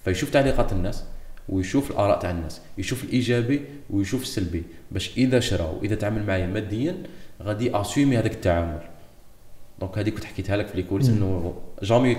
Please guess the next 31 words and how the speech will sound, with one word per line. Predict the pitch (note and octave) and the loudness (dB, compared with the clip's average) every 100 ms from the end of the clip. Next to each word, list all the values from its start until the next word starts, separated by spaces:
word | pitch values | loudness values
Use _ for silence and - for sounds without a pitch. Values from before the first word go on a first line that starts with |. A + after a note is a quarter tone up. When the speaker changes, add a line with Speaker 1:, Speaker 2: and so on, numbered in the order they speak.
| A2+ | 0
Speaker 1:
جامي | F#2+ G#2+ A2+ F#2+ | 2 4 4 2
بلوكيت | F#2+ G2 F#2+ - | 4 4 2 -2
وجامي، | F#2 F#2 F2 E2 D2+ D2+ - - - - - | 0 0 0 -2 -4 -8 -12 -18 -20 -18 -8
وجامي | G2+ G#2+ A2+ A#2 G#2+ F#2+ | 0 2 4 4 2 0
سوبريميت | - F#2 G#2 G#2 | -2 0 0 0
كومونتير. | - E2+ D#2+ - - - - - | 0 -2 -2 -4 -8 -10 -14 -10
باش | - | -8
تي-، | - F2+ | -2 -2
حتى | - - | 0 -2
في | G3 | -2
لي | F#3 | 0
فورماسيون، | D#3 D3+ G#2+ F#2+ | 2 2 2 -2
حتى | D3 | -4
في | - | -4
السيت | A2+ - G#2 - | -8 0 0 4
تاعي، | A2 E2 D#2 - - - - | 4 4 0 -6 -12 -16 -10
السيت | - F#2+ | -8 -2
تاعي | A2 | 0
غادي | G2+ G2+ | 2 0
تدخل | - C#3 | -2 -2
تلقى | - - A2+ | -4 0 0
بعض | A2 G2 F#2+ | 2 2 2
ال-، | F#2+ F#2 F2 | 0 0 0
التعليقات | - F#2 F2 F2 F2 F2 | -2 -2 -2 -2 -4 -4
السلبيه | E2 D#2 D#2 D2+ - F2+ A2 | -6 -6 -6 -6 -6 -4 -2
اللي | C3 B2 B2+ - - - | 0 -2 -4 -10 -18 -4
ما | C#3+ | 2
هما | E3+ | 4
سا-، | D#3+ D3+ - | 4 0 -2
تعليقات | A#2+ C3 - | -2 -2 -4
سلبيه | - B2 C#3 F3 | -6 -2 0 0